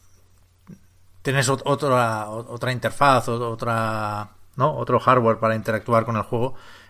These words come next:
y ahí sí que es más fácil tomar decisiones con un puntero que, que mover un personaje con un stick. Pero vaya, algunas de estas cosas que estáis diciendo, a mí es que me,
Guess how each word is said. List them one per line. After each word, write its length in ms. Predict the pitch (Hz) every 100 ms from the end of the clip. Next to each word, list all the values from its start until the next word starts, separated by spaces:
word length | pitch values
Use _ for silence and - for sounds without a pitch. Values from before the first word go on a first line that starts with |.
| - -
y 100 | 113
ahí 120 | 101
sí 120 | 98 113
que 80 |
es 80 | 113
más 180 | 113 101
fácil 800 | - 107 117 110 107 104 104 98
tomar 280 | 107 101 104
decisiones 600 | 98 113 117 107 104 95
con 140 | 113
un 100 | 107
puntero 540 | 101 110 98 117 120 120
que, 300 | 107 101 - - - - - - _
que 80 | 120
mover 240 | 101 101
un 80 | 107
personaje 340 | 107 113 104 110
con 140 | 107
un 100 | 101
stick. 320 | 92 117 117 - - - - - _ _ _ _ _ _
Pero 160 | 113
vaya, 240 | 107 123 - - - - - - - - - _ - _ _ _ _ _ - _ _ _ _ _ - - _ _
algunas 400 | 143 131 143 175
de 60 | 165
estas 220 | - 143
cosas 360 | 151 135 139 -
que 80 |
estáis 220 | 127 143 131
diciendo, 420 | 120 143 165 143
a 60 | 123
mí 100 | 135
es 100 | -
que 100 | 147
me, 180 | 120